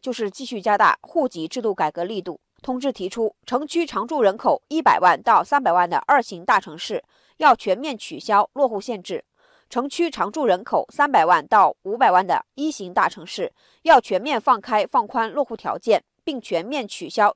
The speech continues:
重点群体落户限制。中国国际经济交流中心研究员马庆斌认为，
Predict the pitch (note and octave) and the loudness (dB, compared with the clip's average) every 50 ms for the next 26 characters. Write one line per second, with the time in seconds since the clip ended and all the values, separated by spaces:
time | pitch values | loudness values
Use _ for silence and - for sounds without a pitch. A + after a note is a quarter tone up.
0 | B3+ - F4 D4 C4 B3 F#3 E3+ D3+ - - F3+ F#3+ A3+ B3+ - G3 - - G#3 | -2 -6 -6 -6 -6 -4 -4 -6 -6 -6 -16 -16 -16 -16 -16 -16 -18 -12 -4 -2
1 | A3+ G#3+ - G3+ - - G#3 F3+ F#3 - - - _ _ _ _ _ - F4 F4+ | -2 -2 -2 -6 -10 -10 -12 -12 -8 -8 -8 -8 _ _ _ _ _ -2 -2 -2
2 | F4 C4 B3 G#3+ A3+ G#3+ - G#3 A#3 C4+ D4 A#3 - D4 C#4 C4+ A3 C4+ B3 A3 | 0 4 4 4 4 4 4 0 2 2 -2 -6 -6 -8 -8 -6 0 0 2 2
3 | F#3+ G3+ B3 B3 B3 - - B3+ C4 - - F#3+ F3+ F#3 A#3 A3+ G#3+ F3+ E3+ F3+ | 2 0 -2 -6 -8 -8 -10 -12 -12 -10 -10 -10 -6 -4 -4 0 2 2 0 0
4 | - F#3+ F3+ - - - - B3+ G#3+ A3+ A#3 A#3+ A#3+ A#3 G3 E3 D3+ C#3+ - - | 0 -4 -4 -4 -6 -8 -12 -14 -12 -12 -12 -6 -4 -2 0 0 0 -2 -2 -6